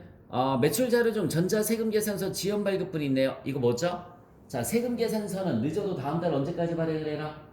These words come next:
십 일까지 발행을 해라. 십 일에서 하루라도 늦으면 지연 발급 가산세를 내야 된다고 그랬죠? 그래서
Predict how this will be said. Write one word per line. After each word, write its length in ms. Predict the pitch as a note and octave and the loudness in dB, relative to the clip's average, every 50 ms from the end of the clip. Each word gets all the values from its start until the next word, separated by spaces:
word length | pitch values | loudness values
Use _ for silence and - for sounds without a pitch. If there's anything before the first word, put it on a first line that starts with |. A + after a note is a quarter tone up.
| - - | -20 -20
십 320 | - - - - A3 G#3+ A3+ | -18 -16 -10 -8 -6 -4 -4
일까지 440 | A#3 A3 - A3 G#3 G#3 G3+ G#3 | -4 -4 -4 -4 -2 -2 -2 -2
발행을 320 | - C3+ A#2 B2 B2+ C#3 C#3 | -2 -2 -2 -2 -2 -2 -2
해라. 300 | A#2+ G#2 G2+ F2 - - - - - - - - - - | -2 -2 -2 -4 -6 -10 -14 -18 -20 -20 -20 -20 -18 -12
십 260 | - - - A3+ G#3+ | -8 -6 -4 0 0
일에서 640 | A3 G#3+ G3+ G3 - - G3+ G3+ G#3 G#3 G#3 - - | 2 2 2 2 0 0 0 0 0 0 -2 -4 -8
하루라도 540 | - - A3 A#3+ A#3+ A#3 A#3 - G#3+ G#3+ F3 | -8 -4 0 2 2 2 2 2 2 0 0
늦으면 420 | D3+ C3+ B2 C3+ B2+ A2+ F2 D#2 - - - - - - - - - - - | 0 -2 -2 -2 -2 -2 -4 -4 -8 -12 -16 -20 -20 -20 -20 -20 -20 -20 -16
지연 320 | - - B2+ C#3 D#3+ F3 G3 | -8 -4 0 0 0 2 2
발급 260 | F#3+ F#3 F#3 F#3+ F#3 - | 0 0 0 -2 -4 -4
가산세를 500 | - B2 A#2+ - F3 F3 E3+ F3+ F3+ F3+ | -6 -6 -4 -4 -2 -2 -2 -4 -4 -2
내야 120 | F3+ F3+ F3 | -2 -2 -2
된다고 340 | E3+ F3+ F3 F3 F3 F3+ F3+ | -4 -4 -2 -2 -2 0 -2
그랬죠? 360 | F3 F3 - G#3 G3+ G3+ - - - - - - - | -2 -2 -2 -2 -4 -4 -4 -8 -14 -18 -20 -14 -6
그래서 800 | - C3+ D3+ C#3+ - D3+ C#3 E3+ G3 - - - - - - | -2 -2 0 0 0 2 2 2 2 2 0 -4 -10 -14 -18